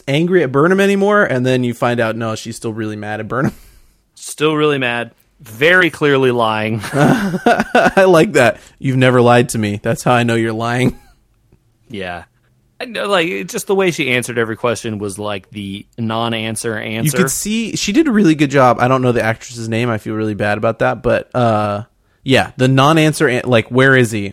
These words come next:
Speaker 1: "Well, I, I couldn't possibly tell you where he is. Where is he?
Speaker 2: Well, you know,
Speaker 1: If I
Speaker 2: like,
Speaker 1: knew
Speaker 2: I
Speaker 1: where he was, I wouldn't tell you."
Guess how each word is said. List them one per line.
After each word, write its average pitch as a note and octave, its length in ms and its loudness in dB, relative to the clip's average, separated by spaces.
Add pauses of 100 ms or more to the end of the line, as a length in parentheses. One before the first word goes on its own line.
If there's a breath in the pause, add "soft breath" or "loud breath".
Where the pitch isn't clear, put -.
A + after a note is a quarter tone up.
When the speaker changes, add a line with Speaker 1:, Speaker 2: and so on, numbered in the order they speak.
Speaker 1:
"Well, A2+ 120 0
I, A2 440 4 (140)
I G#2 200 -2
couldn't F3 300 0
possibly D#3+ 480 0
tell D#3 320 4
you A2+ 240 -4
where G#2 200 -4
he D3 180 -10
is. - 420 -12 (540 soft breath)
Where C3 280 6
is C3 180 4
he? A#2 140 -2
Speaker 2:
Well, G2+ 80 -4
you E3+ 240 -4
know, D3 160 2
Speaker 1:
If D3+ 180 4
I D#3 140 6
Speaker 2:
like, D3+ 120 4
Speaker 1:
knew F#3+ 120 6
Speaker 2:
I C4 60 6
Speaker 1:
where D#3 140 6
he C3 120 4
was, B2 500 6
I B2+ 140 6
wouldn't C#3+ 420 2
tell B2+ 260 0
you." A#2 200 0